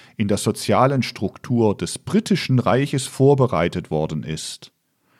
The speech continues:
und bis zum neunzehnten Jahrhundert es sich so entwickelt hat, dass es die heutige Stellung in der Welt einnimmt,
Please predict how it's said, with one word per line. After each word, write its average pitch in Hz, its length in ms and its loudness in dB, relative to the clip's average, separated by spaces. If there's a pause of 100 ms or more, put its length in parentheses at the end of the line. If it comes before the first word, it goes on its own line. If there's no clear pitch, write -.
(220)
und 107 180 -2
bis 120 180 -2
zum 120 140 2
neunzehnten 135 720 2
Jahrhundert 139 580 4
es 113 100 -2
sich - 160 -2
so 127 160 2
entwickelt 127 580 0
hat, 147 240 -2 (400)
dass 101 160 -2
es 113 120 -4
die 104 120 -2
heutige 160 460 2
Stellung 156 560 2
in 131 140 2
der 107 160 2
Welt 104 320 0
einnimmt, 104 760 -2